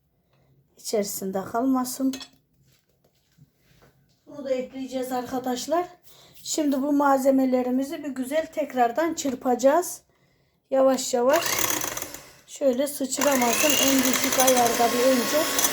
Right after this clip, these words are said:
Evet arkadaşlar. Bu karışımdan sonra şöyle görmüş olduğunuz gibi bir bardak, yani arkadaşlar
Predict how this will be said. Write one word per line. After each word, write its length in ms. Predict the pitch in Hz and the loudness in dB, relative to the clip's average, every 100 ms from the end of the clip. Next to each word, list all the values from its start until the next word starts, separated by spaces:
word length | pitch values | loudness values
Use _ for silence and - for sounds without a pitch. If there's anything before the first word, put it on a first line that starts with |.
| - - - 277 - - - - - - - - - - - - - - - - - - - - - - - - 294 - 285 - - - _ _ _ _ _ | 2 0 0 -2 -2 -2 -2 -2 -4 -4 -2 -2 -2 -4 -4 -4 -2 -2 -2 -4 -4 -4 -4 -4 -4 -4 -4 -4 -4 -4 -4 -4 -4 -6 _ _ _ _ _
Evet 320 | 302 302 240 | 2 4 2
arkadaşlar. 800 | 220 196 202 190 190 175 - 175 - _ | -2 -4 -2 -2 -2 -4 -6 -8 -10 _
Bu 160 | 277 339 | -10 -4
karışımdan 680 | 294 226 208 208 202 196 214 | 0 0 0 -4 -2 -2 -4
sonra 520 | - 311 233 285 339 - _ _ _ _ _ | -4 -4 -2 -4 -6 -10 _ _ _ _ _
şöyle 420 | - - 294 240 | -8 4 4 4
görmüş 520 | 240 294 302 254 240 302 | 2 2 2 2 0 2
olduğunuz 600 | 311 254 226 220 214 214 | 2 4 0 -2 -4 -4
gibi 460 | 320 247 294 320 _ | -4 -2 -2 -6 _
bir 180 | 349 294 | -4 2
bardak, 540 | 240 226 214 339 - - - | 2 2 0 -2 -4 -14 0
yani 260 | 302 302 | 2 4
arkadaşlar 840 | 262 277 285 330 277 269 320 370 | 0 -2 0 0 2 0 2 0